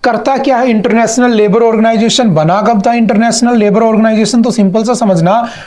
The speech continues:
कि first world war जब हुआ था, है ना, World war first, आपको पता है वर्ल्ड war first कब हुआ था? नाइनटीन फ़ोर्टीन से लेकर नाइनटीन एटीन के बीच में।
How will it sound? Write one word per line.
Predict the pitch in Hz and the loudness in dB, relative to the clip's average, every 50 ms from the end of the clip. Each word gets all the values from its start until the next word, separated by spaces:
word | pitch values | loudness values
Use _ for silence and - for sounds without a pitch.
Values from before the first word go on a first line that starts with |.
| - - - - - - - - - - - | -20 -20 -20 -20 -20 -20 -20 -20 -18 -6 -4
कि | 339 311 - | -2 -2 -2
first | - - - 247 269 285 277 - - 311 | -4 -4 -4 -2 -2 -2 -2 -4 -2 -2
world | 226 233 226 214 208 | 0 0 0 0 0
war | 214 247 254 240 | 2 2 0 0
जब | 220 240 196 | 0 0 0
हुआ | 175 185 180 170 | 0 0 0 0
था, | 160 180 190 151 - - - - - - - - | 0 -2 -2 -2 -4 -6 -12 -18 -20 -20 -8 -6
है | 180 185 | -2 -2
ना, | 233 269 | 0 0
World | 247 190 208 208 208 185 | 0 0 0 0 0 0
war | 185 202 226 247 | 0 0 0 -2
first, | - - 277 240 - - - - - - - - - - 196 | -2 -2 -2 -2 0 -2 -4 -6 -8 -10 -14 -14 -10 -6 -4
आपको | 180 185 190 - 240 | -4 -2 -2 -2 -2
पता | - 240 233 247 | -2 -2 0 0
है | 247 247 | -2 0
वर्ल्ड | 214 214 220 220 196 | 0 0 0 0 0
war | 196 233 233 | -2 -2 -2
first | 220 - 247 226 240 - - | -2 -2 -2 -2 -2 -2 -2
कब | 247 226 214 | -2 0 0
हुआ | 220 220 226 | 0 0 0
था? | 226 247 247 | 0 0 0
नाइनटीन | 220 190 185 185 190 190 185 - 240 247 262 247 | 0 0 0 0 0 -2 0 0 0 0 0 0
फ़ोर्टीन | 247 - 214 202 185 - 233 233 240 220 | 0 -2 -2 -2 -2 -2 0 0 0 0
से | - 226 | 0 -2
लेकर | 214 190 185 180 185 247 226 | -2 0 -2 -2 -2 -2 -2
नाइनटीन | 220 196 180 175 170 170 226 214 196 | 0 0 0 -2 -2 -2 -2 -2 -2
एटीन | 165 147 180 170 170 160 | -2 -2 -2 -2 -2 0
के | 226 226 | -2 0
बीच | 202 220 180 - - | 0 -2 -2 -2 -2
में। | 175 143 | -2 -4